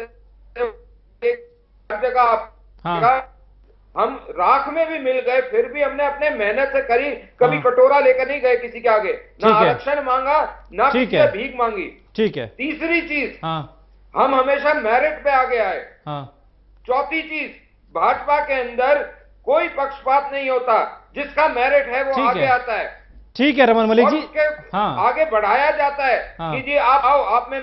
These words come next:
Speaker 1: merit है।
Speaker 2: हाँ।
Speaker 1: अपने दम खम पे क्यों नहीं आते? भीख मांगने क्यों चले जाते हो? वो भी राहुल गांधी
Speaker 2: ठीक
Speaker 1: जैसे
Speaker 2: है, ठीक है, रमन मलिक जी, इसका जवाब
Speaker 1: जिसको
Speaker 2: लेंगे
Speaker 1: ये
Speaker 2: विनोद
Speaker 1: भी
Speaker 2: भ्याना
Speaker 1: नहीं
Speaker 2: से।
Speaker 1: पता कि
Speaker 2: गंभीर
Speaker 1: देश
Speaker 2: आरोप
Speaker 1: में
Speaker 2: आप
Speaker 1: क्या
Speaker 2: लगा रहे हैं।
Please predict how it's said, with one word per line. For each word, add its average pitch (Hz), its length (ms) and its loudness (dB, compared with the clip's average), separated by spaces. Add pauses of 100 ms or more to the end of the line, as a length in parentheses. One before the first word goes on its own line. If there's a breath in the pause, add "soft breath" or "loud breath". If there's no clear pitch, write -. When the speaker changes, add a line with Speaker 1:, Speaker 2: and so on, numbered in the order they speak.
Speaker 1:
merit 294 280 -2
है। 240 340 -4
Speaker 2:
हाँ। 156 320 -8 (680)
Speaker 1:
अपने 294 340 2
दम 262 200 -2
खम 277 220 -2
पे 294 200 -2
क्यों 311 220 -2
नहीं 339 120 -6
आते? 311 300 2
भीख 214 300 -8
मांगने 311 280 0
क्यों 330 160 -8
चले 320 260 2
जाते 285 240 -2
हो? 254 100 -2
वो 247 140 0
भी 294 100 -2
राहुल 247 280 2
गांधी 330 280 0
Speaker 2:
ठीक 302 140 2
Speaker 1:
जैसे 269 200 6
Speaker 2:
है, 190 80 -4
ठीक 269 240 0
है, 285 60 6
रमन 247 180 4
मलिक 240 220 2
जी, 330 100 2
इसका 302 180 2
जवाब 269 260 6
Speaker 1:
जिसको 262 60 4
Speaker 2:
लेंगे 302 180 6
Speaker 1:
ये 302 60 2
Speaker 2:
विनोद 285 160 8
Speaker 1:
भी 240 60 2
Speaker 2:
भ्याना 262 200 6
Speaker 1:
नहीं 269 120 6
Speaker 2:
से। 247 60 8
Speaker 1:
पता 320 100 6
कि 320 100 -4
Speaker 2:
गंभीर 196 180 4
Speaker 1:
देश 285 160 8
Speaker 2:
आरोप 285 220 12
Speaker 1:
में 285 80 6
Speaker 2:
आप 294 120 8
Speaker 1:
क्या 285 120 4
Speaker 2:
लगा 254 140 6
रहे 233 140 2
हैं। 147 160 -6